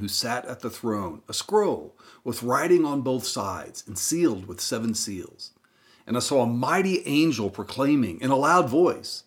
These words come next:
'Who is worthy to break the seals and open the scroll?' But no one in heaven or on earth or under the earth could open the scroll or even look inside it.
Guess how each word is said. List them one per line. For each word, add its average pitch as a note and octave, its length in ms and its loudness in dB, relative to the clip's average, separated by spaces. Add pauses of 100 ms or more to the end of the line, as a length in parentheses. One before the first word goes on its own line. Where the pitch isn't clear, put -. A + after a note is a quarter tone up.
(380)
'Who A#3+ 180 6
is E3+ 120 4
worthy F3 360 6
to A#2 80 0
break D3+ 280 0
the C#3 100 -8
seals C3 500 -2
and A2 160 -8
open A#2+ 360 0
the D#2+ 80 -12
scroll?' C#3 560 -4 (680)
But C3+ 160 -2
no D#3 220 8
one F#3 180 8
in E3 120 4
heaven C3 360 -2
or C#3 220 2
on C#3 180 2
earth C3 360 -2
or C3+ 180 0
under G#3 300 6
the A#2 180 0
earth F#2 240 -6
could D3 140 0
open F3 300 2
the A#2 60 0
scroll G#2+ 360 -2
or A2+ 180 -4
even D#3 240 0
look D3+ 160 -2
inside B2+ 420 -6
it. - 220 -18